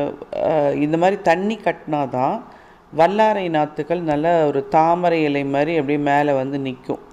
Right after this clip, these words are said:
நம்ம அறுத்து கட்டுறதுக்கு வசதியா இருக்கும், இல்லைன்னா கவர் பண்ணணும். எல்லாம் முடிச்சுட்டு பூவை பறிச்சு பிள்ளையார் சதுர்த்திக்கு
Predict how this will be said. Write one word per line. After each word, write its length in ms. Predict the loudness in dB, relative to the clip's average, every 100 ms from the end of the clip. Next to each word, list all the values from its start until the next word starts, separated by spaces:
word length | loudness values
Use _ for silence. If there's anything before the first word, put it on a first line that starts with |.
| -20 -20 -2
நம்ம 240 | -2 2 4
அறுத்து 400 | 4 0 -8 -2
கட்டுறதுக்கு 580 | -2 -2 -4 -6 -2 -2
வசதியா 200 | -4 -2
இருக்கும், 360 | -2 0 -4
இல்லைன்னா 300 | -4 -2 -4
கவர் 320 | 0 0 0 -2
பண்ணணும். 280 | -8 -6 -8 -12 -20 -20 -20 -12
எல்லாம் 460 | -4 0 2 0 -4
முடிச்சுட்டு 460 | -6 -8 -2 2 0
பூவை 400 | 0 -2 0 0
பறிச்சு 680 | 2 0 -2 -6 -4 -4 -8 -8
பிள்ளையார் 340 | -2 2 2 2
சதுர்த்திக்கு 600 | -2 -4 -10 -10 -6 -6